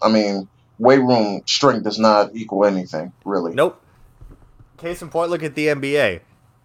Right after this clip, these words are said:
Speaker 2: Kevin Durant could not bench press a hundred and eighty-five pounds once.
Speaker 1: Yeah.
Speaker 2: <laughs> And I'm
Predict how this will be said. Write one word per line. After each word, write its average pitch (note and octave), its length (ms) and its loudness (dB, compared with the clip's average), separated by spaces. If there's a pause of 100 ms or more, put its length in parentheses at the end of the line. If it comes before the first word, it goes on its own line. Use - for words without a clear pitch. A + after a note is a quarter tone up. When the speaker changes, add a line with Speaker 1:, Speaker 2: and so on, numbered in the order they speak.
(500)
Speaker 2:
Kevin C#3+ 260 0
Durant D#3 320 2
could B2 120 -4
not B2+ 160 0
bench B2 200 -4
press B2 220 -2
a A#2+ 80 -4
hundred A#2+ 220 -4
and A#2 80 -6
eighty-five A2+ 340 -4
pounds A#2 220 -4
once. A#2 440 -8 (3250)
Speaker 1:
Yeah. - 360 -6
Speaker 2:
<laughs> - 40 -20 (920)
And G#2 580 -4
I'm A2+ 260 -2